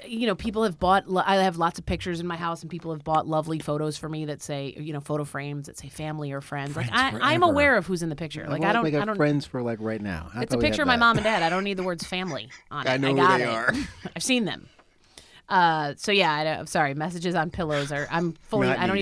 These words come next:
Speaker 1: even have any of those things.
Speaker 2: Not needed.
Speaker 1: Um, yeah, I mean, I think
Speaker 2: I think we've hit a lot.
Speaker 1: I think we've, I mean,
Speaker 2: We've
Speaker 1: two thousand ten
Speaker 2: hit
Speaker 1: in its
Speaker 2: a
Speaker 1: entirety
Speaker 2: lot.
Speaker 1: has been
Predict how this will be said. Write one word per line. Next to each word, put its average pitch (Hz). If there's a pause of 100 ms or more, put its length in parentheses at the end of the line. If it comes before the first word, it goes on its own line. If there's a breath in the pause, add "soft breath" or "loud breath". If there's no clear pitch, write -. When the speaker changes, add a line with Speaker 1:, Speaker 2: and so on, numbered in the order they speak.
Speaker 1:
even 185
have 185
any 180
of 175
those 175
things. 139
Speaker 2:
Not 90
needed. 80 (160)
Speaker 1:
Um, 196 (180)
yeah, 294
I 196
mean, 226
I 214
think 240 (120)
Speaker 2:
I 92
think -
we've 185
hit 90
a 90
lot. 185
Speaker 1:
I 196
think 240
we've, 214 (180)
I 185
mean, 185
Speaker 2:
We've 170
Speaker 1:
two 233
thousand 190
ten 196
Speaker 2:
hit 170
Speaker 1:
in 190
its 190
Speaker 2:
a 180
Speaker 1:
entirety 170
Speaker 2:
lot. 151
Speaker 1:
has 165
been 180